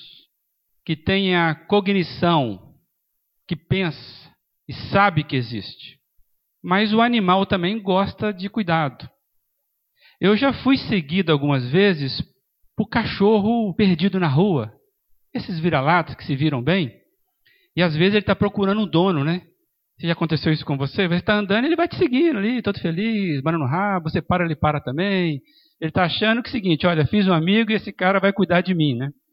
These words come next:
Porque a criatura também, ela gosta de ser acolhida, ser cuidada. E o ser humano, então,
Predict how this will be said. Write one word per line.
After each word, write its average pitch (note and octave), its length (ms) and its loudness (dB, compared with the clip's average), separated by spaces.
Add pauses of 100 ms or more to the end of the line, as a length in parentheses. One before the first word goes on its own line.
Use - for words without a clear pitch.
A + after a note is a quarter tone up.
(400)
Porque C4 260 -4
a E3 80 0
criatura A#3 720 0 (140)
também, D3+ 520 -2
ela C#3 160 -2
gosta D#3 400 -2
de C3+ 80 -12
ser E3+ 100 -4
acolhida, E3 800 -2 (220)
ser D3+ 200 -2
cuidada. C#3+ 720 0 (340)
E F3+ 60 0
o G3 60 4
ser B3 220 2
humano, G3+ 340 2
então, F#3+ 440 0